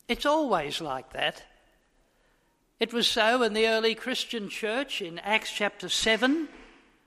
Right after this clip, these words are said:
when the Jewish council saw that Stephen had the face almost of an angel. They were cut to the heart, and they ran upon him to stone him to death.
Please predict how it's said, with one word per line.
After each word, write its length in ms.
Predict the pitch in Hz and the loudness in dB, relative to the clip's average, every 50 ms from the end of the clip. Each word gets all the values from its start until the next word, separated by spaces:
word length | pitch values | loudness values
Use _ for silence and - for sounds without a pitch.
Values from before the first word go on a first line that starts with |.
| _ _ _ _ _ _ _ | _ _ _ _ _ _ _
when 200 | 202 208 190 196 | -4 -2 -2 -2
the 120 | 190 180 | -2 -4
Jewish 680 | 135 156 202 220 220 220 220 202 - - - - - - - - | -2 0 0 2 2 2 2 0 0 -4 -4 -6 -8 -12 -14 -12
council 600 | - - 214 214 208 214 202 - - 254 247 247 - | -2 2 4 4 4 2 0 -4 -4 -4 -4 -2 -2
saw 440 | - - - 196 190 196 220 233 214 | -4 -2 0 0 2 4 2 2 2
that 180 | 185 175 - | 0 -4 -4
Stephen 600 | - - - - - 214 220 233 233 214 220 208 175 | -2 -2 -2 -2 0 0 0 0 -2 -4 -6 -8 -8
had 240 | - 220 220 190 | -6 -8 -6 -6
the 100 | 208 208 | -8 -10
face 720 | - - - - - 208 220 247 240 185 - - - - - - - _ _ _ _ _ _ _ _ _ _ _ _ - | -10 -12 -16 -16 -6 -4 -2 -2 -2 -2 -4 -6 -8 -10 -14 -18 -20 _ _ _ _ _ _ _ _ _ _ _ _ -4
almost 400 | - 320 302 277 269 - - 240 | -2 0 0 0 0 -2 -4 -4
of 80 | 220 | -4
an 120 | 226 220 175 | -4 -2 0
angel. 640 | 185 220 247 240 220 190 170 131 131 139 - - - - - _ _ _ _ _ _ _ _ _ _ _ _ _ _ _ _ _ _ - | 2 4 4 4 4 2 -2 -4 -6 -8 -8 -10 -14 -20 -20 _ _ _ _ _ _ _ _ _ _ _ _ _ _ _ _ _ _ 2
They 180 | 202 202 196 | 2 2 4
were 120 | 185 185 180 | 2 0 -4
cut 480 | - - - - - 277 269 - - | -6 -8 -8 -4 -2 -2 -2 -2 -6
to 100 | - 214 | -8 -6
the 140 | 196 196 180 | -4 -4 -4
heart, 560 | 170 196 254 285 294 277 247 - - - - - _ _ _ _ _ _ _ _ _ _ _ _ _ _ _ _ | -4 -4 -2 -2 -2 -2 -4 -6 -10 -16 -18 -18 _ _ _ _ _ _ _ _ _ _ _ _ _ _ _ _
and 200 | - 202 196 185 | -4 -4 -2 0
they 180 | 185 180 175 175 | 2 2 2 0
ran 320 | 160 156 180 208 214 208 | 0 4 6 8 8 8
upon 360 | 190 180 - - 185 165 160 151 | 6 2 -2 0 0 0 0 -2
him 200 | 156 156 143 139 | -6 -8 -10 -10
to 100 | 139 143 | -10 -8
stone 680 | 139 - - - - - - - 175 196 185 175 165 160 | -6 -4 -4 -4 -4 -6 -4 0 2 2 2 2 0 -2
him 180 | 160 156 156 147 | -4 -4 -4 -4
to 100 | 156 127 | -6 -4
death. 580 | 120 - 160 139 123 - - - - - - | -2 -2 -2 0 0 -2 -6 -10 -14 -16 -20